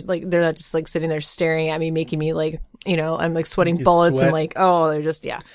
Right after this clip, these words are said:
Speaker 2: They didn't steal a remote control and tra-, change the channel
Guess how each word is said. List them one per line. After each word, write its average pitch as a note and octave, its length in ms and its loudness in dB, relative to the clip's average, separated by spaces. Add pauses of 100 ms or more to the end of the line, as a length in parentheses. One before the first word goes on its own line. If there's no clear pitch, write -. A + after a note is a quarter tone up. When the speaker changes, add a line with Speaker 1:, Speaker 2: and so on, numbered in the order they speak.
(260)
Speaker 2:
They D3 80 4
didn't D3+ 180 4
steal D#3 260 2
a D3 60 6
remote C#3 200 2
control C#3+ 400 0
and C3 80 0
tra-, - 240 -2
change C#3 260 -2
the B2 60 -4
channel C#3 440 -4